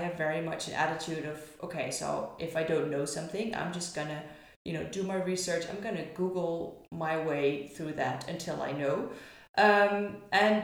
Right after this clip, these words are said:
you know, it's, it's a trial and error kind of thing. And in the meantime, I started talking to people around me in my network, that relationships that I built through, through social media,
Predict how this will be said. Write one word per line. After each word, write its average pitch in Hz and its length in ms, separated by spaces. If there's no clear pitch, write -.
you 247 80
know, 170 180
it's, - 240
it's - 180
a 208 80
trial 190 360
and - 120
error 175 280
kind 208 120
of 202 120
thing. 202 400
And 180 380
in 208 140
the 208 100
meantime, 180 500
I 180 40
started 190 340
talking 190 340
to 185 80
people 170 260
around 170 380
me 156 340
in 208 80
my 185 120
network, 170 520
that - 280
relationships 170 600
that 165 200
I - 20
built 165 300
through, 165 260
through 175 240
social 165 360
media, 175 500